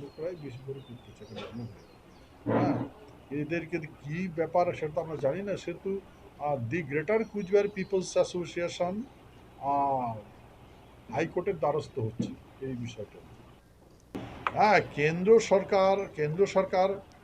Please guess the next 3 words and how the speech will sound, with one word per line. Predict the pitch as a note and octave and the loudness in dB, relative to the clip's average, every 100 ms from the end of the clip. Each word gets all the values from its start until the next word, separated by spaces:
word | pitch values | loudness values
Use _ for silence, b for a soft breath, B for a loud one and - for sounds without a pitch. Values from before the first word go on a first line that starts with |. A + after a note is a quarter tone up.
| - | -16
আহ, | C3+ C#3+ D3+ D3+ D3 C#3+ C#3 C3+ - - C3+ | -6 -4 -2 0 0 0 -2 -6 -10 -12 -6
আমাকে | D3 F3 F3+ F#3+ F#3 F3+ F3+ E3+ C3 | -2 -2 -2 -2 0 0 0 -2 -4
বলেছে, | C#3 F3 F3 F#3 | -2 -2 -6 -10